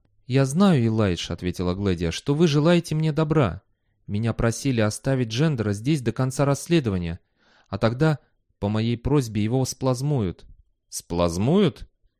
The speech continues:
"Поместят под плазменную горелку и разложат на составные элементы, как человеческие трупы. У меня останется его голограмма и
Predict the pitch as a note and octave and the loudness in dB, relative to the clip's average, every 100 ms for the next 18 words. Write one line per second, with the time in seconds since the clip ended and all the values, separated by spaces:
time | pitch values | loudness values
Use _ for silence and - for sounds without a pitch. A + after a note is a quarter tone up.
0 | _ _ - D3+ D#3+ - D#3 - C3+ - | _ _ -8 -4 -4 -2 -2 -2 -6 0
1 | D3 C3 D3 C#3+ C3+ D3+ F3+ C#3+ - F2 | 0 0 0 0 0 2 2 0 -4 -10
2 | _ _ - C3+ C3 C3 E3 B2 B2 A#2 | _ _ -4 0 0 2 2 2 -2 -6
3 | B2 - C#3 D3 C#3+ D3 D3 G2+ F#2+ A#2 | -6 -2 -2 0 0 0 0 -2 -4 -6
4 | A2 - B2 C#3 C3 B2 - C3+ E3 C#3 | -6 -2 0 0 -2 -6 -4 -2 0 -2
5 | G2 F#2+ _ _ _ _ _ - A#2 B2 | -4 -8 _ _ _ _ _ -10 -6 -2
6 | B2+ B2 D3 C3 A2 B2 B2 A#2+ B2+ C3 | -2 -2 -2 -2 -2 -2 -2 0 0 2
7 | C#3+ C3 F#2+ - C3+ | 0 0 -2 -4 -4